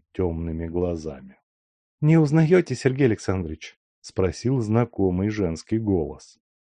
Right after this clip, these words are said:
"Софья Игнатьевна, ужели это вы?"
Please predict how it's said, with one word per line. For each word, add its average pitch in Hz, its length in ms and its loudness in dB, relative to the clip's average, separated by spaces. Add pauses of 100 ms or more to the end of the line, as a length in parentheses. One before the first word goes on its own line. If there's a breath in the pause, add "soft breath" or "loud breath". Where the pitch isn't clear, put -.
(280)
"Софья 175 520 8
Игнатьевна, 110 580 4
ужели 139 600 6
это 185 240 6
вы?" 175 460 4